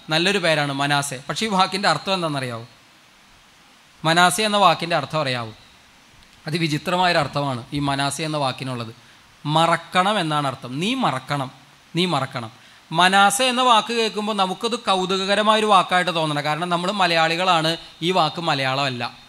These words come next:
ഈ വാക്ക് മലയാളമല്ല. Suppose ജോസഫ് മലയാളി ആയിരുന്നെങ്കിൽ മകനിടുന്ന പേരെന്താണ്? മലയാളത്തിൽ എങ്ങനെയാ പേരിടേണ്ട, പേരിടേണ്ടി വരിക?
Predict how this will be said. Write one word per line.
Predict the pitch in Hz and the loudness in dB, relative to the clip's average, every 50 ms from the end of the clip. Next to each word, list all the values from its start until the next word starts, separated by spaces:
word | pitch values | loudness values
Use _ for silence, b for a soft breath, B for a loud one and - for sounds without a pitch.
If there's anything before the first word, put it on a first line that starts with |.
| - - - - - | -20 -20 -20 -8 -4
ഈ | 165 | 0
വാക്ക് | 180 180 165 156 143 180 | 2 4 2 2 0 -2
മലയാളമല്ല. | 180 160 147 139 135 135 139 151 143 127 117 110 B B B B B B - - | -4 -2 -2 0 -2 0 0 -2 -2 -2 -6 -10 B B B B B B 0 2
Suppose | 185 180 175 - 269 247 214 180 - - - - - - - - | 2 2 4 4 4 4 4 4 2 -2 -10 -16 -20 -20 -20 -12
ജോസഫ് | 147 135 160 165 175 180 - 254 247 165 - 208 175 143 139 - 202 | -6 -2 0 2 2 2 4 4 6 6 6 6 4 0 -2 -4 -4
മലയാളി | 156 151 160 165 175 185 190 196 202 208 214 247 285 | 0 2 4 4 6 6 6 8 8 6 6 6 6
ആയിരുന്നെങ്കിൽ | 285 254 226 214 202 202 208 208 208 202 196 214 220 | 6 6 6 6 4 2 2 0 0 0 0 0 2
മകനിടുന്ന | 214 185 180 175 180 180 180 185 190 | 2 2 2 2 2 0 -2 -2 -2
പേരെന്താണ്? | 165 175 165 165 175 175 175 170 175 180 214 277 - - - - - - _ _ _ _ _ _ - _ - - _ - - _ _ - - - - - | -2 -2 -2 0 0 2 2 2 2 2 0 -2 -4 -10 -20 -20 -20 -20 _ _ _ _ _ _ -20 _ -20 -20 _ -20 -20 _ _ -20 -20 -20 -10 -6
മലയാളത്തിൽ | 143 143 156 160 160 165 170 165 196 208 | -4 2 4 6 6 6 4 2 2 0
എങ്ങനെയാ | 202 196 196 196 202 | 0 0 0 0 -2
പേരിടേണ്ട, | 208 170 185 190 185 185 185 185 180 | -2 -2 -2 -2 -2 -2 -2 -2 -2
പേരിടേണ്ടി | 180 185 170 175 180 175 175 170 180 175 175 180 | -2 -2 -2 -4 -4 -2 -2 -2 -2 -2 -2 -2
വരിക? | 180 175 175 170 | -2 -2 0 0